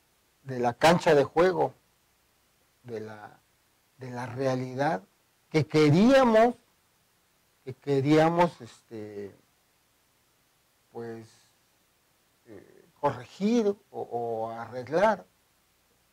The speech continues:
El extremismo nos puede sacar en, en cualquier ámbito, ya sea política, económica, ahorita que es sociedad, pues también puede suceder lo mismo. Vamos a ver si, eh,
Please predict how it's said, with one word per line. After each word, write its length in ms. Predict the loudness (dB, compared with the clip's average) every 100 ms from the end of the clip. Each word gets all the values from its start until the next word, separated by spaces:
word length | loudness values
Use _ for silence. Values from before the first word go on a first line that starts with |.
| _ _ _
El 140 | -10 -10
extremismo 500 | -8 -4 0 0 0
nos 220 | -2 -4 _ _ _ 0
puede 240 | 4 4
sacar 600 | 0 -2 0 2 0 -4 _ _ _ _ _ _ _ _ _ _ _ _
en, 200 | -4 -2 0
en 160 | 0
cualquier 560 | 4 6 6 4 2 4
ámbito, 480 | 4 0 -2 -2 0
ya 160 | 0
sea 160 | 0 -6
política, 760 | -4 0 0 0 -8 -12 -10
económica, 800 | -10 -8 -8 -4 -4 -4 -2 4
ahorita 320 | 4 4 -2 -4
que 120 | -8
es 60 |
sociedad, 720 | -8 -14 -12 -8 0 0 0 -4 _ _ _ _ _ -20
pues 140 | -8
también 440 | -4 -4 -4 -8 -2
puede 220 | 0 0
suceder 440 | -2 -2 0 2
lo 140 | 2 0
mismo. 460 | -2 -6 -6 -8 _ _ _ _ _ _ _ _ _ _ _
Vamos 240 | -6 0 4
a 40 |
ver 100 | 4
si, 340 | 4 2 2 0
eh, 300 | -4 -8